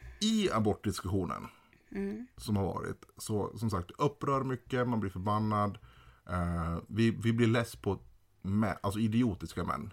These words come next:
Speaker 1: Så
Speaker 2: Mm.
Speaker 1: alla män som inte är idioter, ni behöver inte ta åt er. Eh,
Speaker 2: Nej, exakt.
Speaker 1: <laughs> eh, men vi har lyckliga nyheter. De flesta har redan koll på de här nyheterna.
Speaker 2: Ja.
Speaker 1: Men det kanske finns någon människa där som inte är våran Facebook-kompis eller Instagram-kompis
Speaker 2: Mm.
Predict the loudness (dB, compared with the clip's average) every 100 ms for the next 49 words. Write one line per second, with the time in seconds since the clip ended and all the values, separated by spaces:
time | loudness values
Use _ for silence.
0 | -4 -2 2 4 4 4 2 -2 -4 -4
1 | -2 0 -2 -2 -4 -2 -2 -2 -6 -8
2 | -8 -6 -8 -10 -16 _ _ _ -20 -20
3 | -20 -20 -10 -4 -2 -2 -4 -8 -12 -8
4 | -8 -12 -20 -20 _ _ -18 -16 -18 _
5 | _ _ -20 -6 -2 4 4 4 0 -8
6 | -10 -10 -14 -4 0 2 0 -8 _ -20
7 | -20 -20 -16 0 2 4 4 2 0 0
8 | 2 4 4 2 -2 -8 -12 -4 2 2
9 | 4 2 0 0 0 0 -2 -4 -2 -2
10 | -2 -6 -8 -10 -14 -16 -18 -14 -2 0
11 | 4 4 6 4 2 -2 0 0 2 2
12 | 2 2 2 2 2 2 0 -2 -2 -2
13 | 0 2 2 2 0 -2 0 -2 -2 -4
14 | 0 0 0 -4 -8 -4 -2 0 0 -2
15 | -2 -2 -2 -2 -2 -4 -6 -12 -8 -6
16 | -4 -6